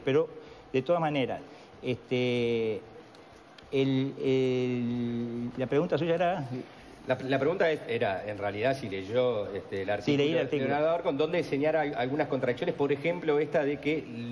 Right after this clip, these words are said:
Speaker 2: lo que había confesado Gabazo era un tema viejo, que ya se sabía, cuando en realidad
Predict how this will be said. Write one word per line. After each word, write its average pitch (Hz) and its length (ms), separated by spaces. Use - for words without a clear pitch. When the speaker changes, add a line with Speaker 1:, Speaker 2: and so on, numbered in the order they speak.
Speaker 2:
lo 123 140
que 131 100
había 156 340
confesado 127 560
Gabazo 135 420
era 127 120
un 123 80
tema 131 260
viejo, 143 400
que 98 100
ya 123 120
se 120 160
sabía, 127 500
cuando 92 180
en 95 60
realidad 104 640